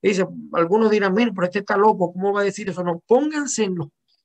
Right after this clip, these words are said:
hagan un análisis empático, como se dice en filosofía del derecho, y colóquense en los pies de ese hombre y de esa mujer. Policía ganando menos de dos dólares de sueldo.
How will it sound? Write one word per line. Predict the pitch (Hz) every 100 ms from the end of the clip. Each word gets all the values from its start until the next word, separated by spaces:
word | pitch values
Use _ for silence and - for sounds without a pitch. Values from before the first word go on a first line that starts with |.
| -
hagan | 180 220
un | 226 214
análisis | 202 202 202 196 202
empático, | 160 139 - 160 156 123 - 123
como | 120 123 117
se | 120
dice | 123 139
en | 151
filosofía | 147 135 120 120 135 139
del | 147 139
derecho, | 127 143 143 - _ _ _
y | 196
colóquense | 151 175 175 185 208 208 196
en | 185
los | 165 143 -
pies | 180 185 156
de | 143 147
ese | 147 - 165
hombre | 165 170 139 127
y |
de | 135
esa | 143 143
mujer. | 113 - 127 - _ _ _ -
Policía | 180 170 147 - 214 196
ganando | 160 160 175 170
menos | 147 151 165 160
de | 143 120 131 _ -
dos | 139 139
dólares | 139 139 139 127 113
de | 110
sueldo. | - 65 -